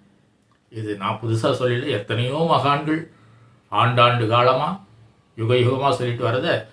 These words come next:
நான் என்னால முடிஞ்சதை சுருக்கி சொல்லியிருக்கேன். அனைவரும் பயன்படுத்துங்க. ஒரு, ஒரு முறைக்கு இருமுறை படிச்சு பாருங்க. இந்த டெக்ஸ்ட் வேணா டிஸ்கஷனில் அனுப்புறேன். அதை டவுன்லோட் பண்ணி வச்சு நீங்க டெய்லி ஒரு, என்ன ஒரு ரெண்டு நிமிஷம் படிச்சு, நான் பாடுனதுனால லேட் ஆகும். நீங்க வரியா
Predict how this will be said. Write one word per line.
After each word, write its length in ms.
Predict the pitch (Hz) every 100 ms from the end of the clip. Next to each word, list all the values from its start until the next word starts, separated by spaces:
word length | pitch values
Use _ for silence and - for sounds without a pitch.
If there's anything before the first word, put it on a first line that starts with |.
| _ -
நான் 180 | 107
என்னால 300 | 101 104 117
முடிஞ்சதை 340 | 104 110 113 113
சுருக்கி 360 | - 107 110
சொல்லியிருக்கேன். 580 | 113 107 104 104 151 180 - - - -
அனைவரும் 520 | 98 107 123 127 143
பயன்படுத்துங்க. 800 | 110 110 110 85 - 101 104 - - _ _ _ _ _ _ _ _ _ _ -
ஒரு, 260 | 113 117
ஒரு 180 | 117 120
முறைக்கு 280 | 123 123 127
இருமுறை 240 | 113 117
படிச்சு 380 | - 110 120 120
பாருங்க. 540 | 113 104 98 98 110 - - - -
இந்த 280 | 113 107 -
டெக்ஸ்ட் 220 | 123 -
வேணா 600 | 156 127 117 127 110 107 - - -
டிஸ்கஷனில் 600 | 117 - 147 120 107 98
அனுப்புறேன். 400 | 113 107 107 110 - -
அதை 140 | 104 101
டவுன்லோட் 380 | 107 123 123 117
பண்ணி 160 | 110
வச்சு 200 | 110 117
நீங்க 260 | 135 117 104
டெய்லி 220 | 131 165
ஒரு, 380 | 147 180 - -
என்ன 200 | 180 208
ஒரு 80 | 151
ரெண்டு 200 | 151 160
நிமிஷம் 280 | 165 139
படிச்சு, 260 | 135 143 139
நான் 180 | 123 120
பாடுனதுனால 480 | 139 156 180 175 170
லேட் 240 | 131 117
ஆகும். 280 | 110 - 101 - - -
நீங்க 160 | 127
வரியா 420 | 120 117 143 175